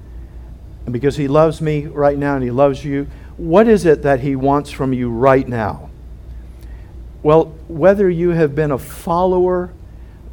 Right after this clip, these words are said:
of Jesus for a long time or just want to start a new life today,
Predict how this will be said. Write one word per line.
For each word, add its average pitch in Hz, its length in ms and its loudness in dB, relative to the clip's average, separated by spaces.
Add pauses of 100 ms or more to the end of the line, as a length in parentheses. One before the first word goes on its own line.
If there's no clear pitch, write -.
of 123 180 -2
Jesus 139 400 -4
for - 180 -4
a 104 60 0
long 160 460 0
time 165 460 0
or 110 120 0
just 135 260 -4
want 143 280 0
to 131 80 -8
start 147 480 2
a 135 60 -6
new 135 240 -2
life 135 420 0 (320)
today, 139 640 2